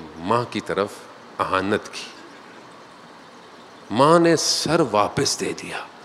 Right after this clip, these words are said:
یہ کہہ کر کہ جو ہم دیتے ہیں اسے واپس نہیں لیتے۔ کیسی محبت ہے۔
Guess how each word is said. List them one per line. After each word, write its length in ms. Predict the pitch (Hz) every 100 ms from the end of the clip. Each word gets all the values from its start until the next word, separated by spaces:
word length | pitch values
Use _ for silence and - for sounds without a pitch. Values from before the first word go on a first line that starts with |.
| - - - - - 320 587 - 508 - - 508 508 453 - - - -
یہ 320 | 107 117 143 139 -
کہہ 240 | 135 127 151
کر 200 | - 107 131 - - - - - -
کہ 100 | 117
جو 220 | 117 143
ہم 220 | 120 139 110
دیتے 340 | 117 123 123 151
ہیں 140 | 113
اسے 240 | 139 113 120
واپس 440 | 95 92 113 -
نہیں 260 | 92 87 95
لیتے۔ 340 | 80 76 71 73 - - - - - - - 508 - - - - - 349 - - - - - - - - - - - - - - - -
کیسی 400 | 117 107 - 147
محبت 680 | 156 101 80 69 107 -
ہے۔ 280 | - - -